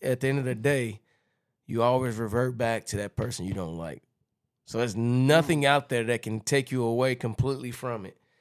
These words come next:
Speaker 1: 'cause
Speaker 2: Mm.
Speaker 1: eventually you have to come right back to it.
Speaker 2: You gotta fix it. Eventually.
Speaker 1: And it's not easy. And I
Speaker 2: No,
Speaker 1: think,
Speaker 2: it
Speaker 1: I think, I think that most people are, feel like everything's an easy fix, and some things are just not easy to fix.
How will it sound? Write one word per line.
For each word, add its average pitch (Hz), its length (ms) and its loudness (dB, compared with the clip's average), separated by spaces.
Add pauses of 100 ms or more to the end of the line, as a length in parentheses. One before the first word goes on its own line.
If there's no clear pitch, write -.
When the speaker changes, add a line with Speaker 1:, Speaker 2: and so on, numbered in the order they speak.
(100)
Speaker 1:
'cause 131 140 -6
Speaker 2:
Mm. 127 40 -4
Speaker 1:
eventually 131 400 0
you 120 120 2
have 117 140 0
to 120 60 -10
come 117 180 -4
right 104 180 -4
back 107 220 -6
to 135 180 -4
it. - 140 -10 (120)
Speaker 2:
You - 60 -20
gotta 127 200 -4
fix 196 320 2
it. 151 100 -10 (760)
Eventually. 156 480 2
Speaker 1:
And 156 100 6
it's 147 120 2
not 165 220 8
easy. 123 400 0 (280)
And 127 120 4
I 131 80 6
Speaker 2:
No, 127 60 -2
Speaker 1:
think, 160 200 6
Speaker 2:
it 156 60 -4
Speaker 1:
I 123 60 0
think, 147 340 2
I 123 40 0
think 139 440 0
that 117 160 -4
most 123 280 2
people 120 300 -2
are, 113 220 0
feel 120 300 -2
like 113 420 -6 (1080)
everything's 123 400 0
an 98 60 -6
easy 113 260 -6
fix, 123 320 -6
and 87 80 -6
some 123 180 -4
things 120 280 -6
are 107 60 -6
just 95 280 -10
not 104 300 -2
easy 104 240 -6
to 101 80 -12
fix. - 500 -10